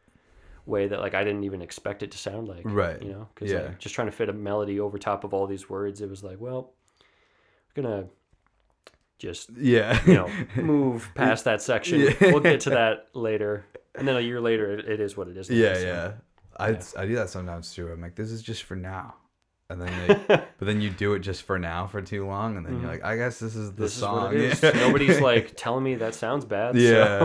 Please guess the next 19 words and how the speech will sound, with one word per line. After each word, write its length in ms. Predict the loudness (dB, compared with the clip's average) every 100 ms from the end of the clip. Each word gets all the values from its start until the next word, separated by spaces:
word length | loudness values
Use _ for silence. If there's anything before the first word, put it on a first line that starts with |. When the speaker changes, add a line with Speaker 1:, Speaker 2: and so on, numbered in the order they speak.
| 2
Speaker 1:
so. 100 | 0
<laughs> 20 |
Speaker 2:
yeah. 360 | -2 -2 -2 -8
There 180 | -10 -10
maybe 240 | -8 -10 -10
be 160 | -10
an 80 | -10
issue. 440 | -10 -10 -10 -8 -4
I, 140 | 0
I, 360 | 0 0 -4 -2
uh, 280 | 0 0 -4 -6
I 80 | -10
started 240 | -4 -4 -2
taking 340 | -4 -4 -8
vocal 340 | -6 -8 -6 -8
lessons 400 | -8 -12 -14 -14
over 160 | -14
the 80 | -16
summer, 480 | -16 -16 -14 -16